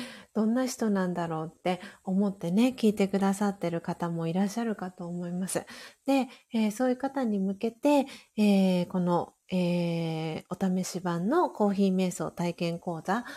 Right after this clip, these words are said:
あの、活用というか、はい、あの、体験していただけたら嬉しいなということで、えー、オンラインのみになりますけれども、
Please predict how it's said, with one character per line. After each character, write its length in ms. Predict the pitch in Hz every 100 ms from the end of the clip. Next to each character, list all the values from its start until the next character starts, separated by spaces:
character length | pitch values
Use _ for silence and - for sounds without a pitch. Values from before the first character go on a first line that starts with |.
| - -
あ 140 | - 190
の、 640 | 175 175 165 160 151 202 _ _ _ _ -
活 320 | - - -
用 200 | 170 165
と 180 | 160 175
い 160 | 170 151
う 40 |
か、 380 | - 196 180 - - _ _ _ _ _ -
は 180 | 202 180
い、 140 | -
あ 80 | 175
の、 460 | 165 160 160 156 156
体 200 | 185 170
験 240 | 170 170
し 80 | 165
て 140 | 175
い 40 | 175
た 140 | 180
だ 140 | 185 185
け 120 | 190
た 160 | 190
ら 200 | 175 160 -
嬉 240 | 180 180
し 160 | - 196
い 20 |
な 220 | 226 320
と 140 | 330 254
い 120 | 202
う 60 | 190
こ 140 | 185
と 180 | - 175
で、 260 | 220 247 226 - - 208
え 220 | 185 175
ー、 20 |
オ 120 | - 247
ン 100 | 254
ラ 140 | 262
イ 220 | 233 190
ン 100 | 160 -
の 140 | 277 339
み 340 | 311 214 - 170
に 160 | 175
な 160 | 175 170
り 140 | 175
ま 180 | 180 190
す 100 | -
け 140 | 170
れ 100 | 165
ど 140 | 165 196
も、 260 | 247 254